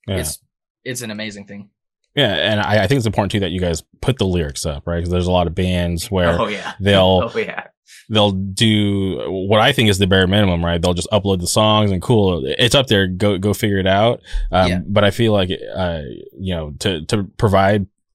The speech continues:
Speaker 1: people with all the information and to have the lyrics there so, you know, people can learn them, 'cause people wanna know what, what you're saying, right? When
Speaker 2: Yeah.
Speaker 1: people listen to music, they wanna be able to fully understand and try to analyze and, uh, you know, kind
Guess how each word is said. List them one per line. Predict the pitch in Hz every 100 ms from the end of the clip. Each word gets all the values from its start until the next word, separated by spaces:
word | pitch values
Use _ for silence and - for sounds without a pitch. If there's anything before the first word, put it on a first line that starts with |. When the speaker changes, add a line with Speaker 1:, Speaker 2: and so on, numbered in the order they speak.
| -
Speaker 1:
people | 113 104 98
with | 98 101 -
all | 98 107
the | 123
information | 131 143 143 135 143 143 143 131
and | 87 87
to | -
have | 87 98 104
the |
lyrics | 104 107 98 -
there | 98 104
so, | - 92 87 85
you | 87
know, | 82
people | 87 - 90
can | 95 87 82 76
learn | 85 101 117
them, | 95
'cause | 92
people | - 226 151
wanna | 104
know | 104 120
what, | 95 87
what | 95 92
you're | 80
saying, | - 104 85 78
right? | 82 85 90
When | 80 90 -
Speaker 2:
Yeah. | 139
Speaker 1:
people | 104 101
listen | -
to | 92
music, | 101 90
they | 95
wanna | 98 95
be | 98
able | 92 90
to | - 87 82 - - - _ _
fully | - 113 101
understand | 92 85 - 101 98 92
and | 82
try | 92
to | 92
analyze | 92 101 95 90 82 82
and, | 85 80 80 - - _
uh, | 85
you | 87
know, | 85
kind | 95